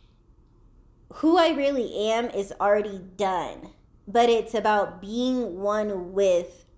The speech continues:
her and not making who you are in this moment not good enough, not fast enough, not focused enough, or whatever the frick, right? Because that's where we get in the way and we interfere.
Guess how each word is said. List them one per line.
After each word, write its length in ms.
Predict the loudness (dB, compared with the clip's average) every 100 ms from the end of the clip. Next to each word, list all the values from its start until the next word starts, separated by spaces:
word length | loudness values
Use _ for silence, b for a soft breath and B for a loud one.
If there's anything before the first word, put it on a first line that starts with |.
| _
her 480 | -6 -2 -2 -6 -10 b b b
and 220 | -2 0
not 440 | 0 2 2 -2 -6
making 600 | -4 -2 -4 -4 -6 -6 -8
who 120 | -8
you 260 | -4 -2 0
are 200 | 2 2
in 220 | -2 -6
this 260 | -6 -8
moment 760 | -8 -4 -2 -2 -4 -4 -8 -10
not 460 | -8 -6 -6 -8 -2
good 180 | 0
enough, 520 | 0 -2 -2 -2 -6 -6
not 320 | -6 -6 -2
fast 380 | 0 0 -2 -4
enough, 480 | -2 -2 -2 -4 -8 b b b b b -6
not 580 | -2 2 2 2 0
focused 540 | -2 0 2 2 0 -2
enough, 400 | 2 2 2 0
or 120 | -2
whatever 400 | 0 0 0 -2
the 80 | -4
frick, 460 | -6 -6 -6 -8 -4
right? 440 | 2 4 4 2 -4 -16 _ -12
Because 320 | -6 -2 -2
that's 300 | 0 0 0
where 120 | -2
we 120 | -2 -2
get 160 | -2
in 140 | -2 -2
the 100 | -2
way 200 | -2 -2
and 80 |
we 140 | -2 -4
interfere. 680 | -6 -8 -8 -4 -4 -4